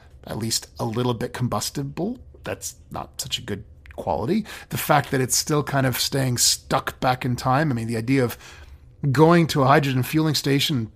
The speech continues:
pulling out a, well, it'll still be a pump, <laughs> a very high, very high pressure pump at that, filling your car full of this compressed hydrogen,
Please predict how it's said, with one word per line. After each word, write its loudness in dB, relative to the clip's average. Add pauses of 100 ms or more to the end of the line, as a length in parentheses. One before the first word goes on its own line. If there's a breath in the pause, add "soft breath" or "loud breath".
pulling 2
out 2
a, 0 (380)
well, -2
it'll -8
still 2
be 2
a 4
pump, 0 (120)
<laughs> -20
a 2
very 0
high, 4 (360 loud breath)
very 6
high 8
pressure 4
pump 0
at -8
that, 2 (720)
filling 0
your 2
car 4
full -2
of 0
this -2
compressed 2 (520 loud breath)
hydrogen, 4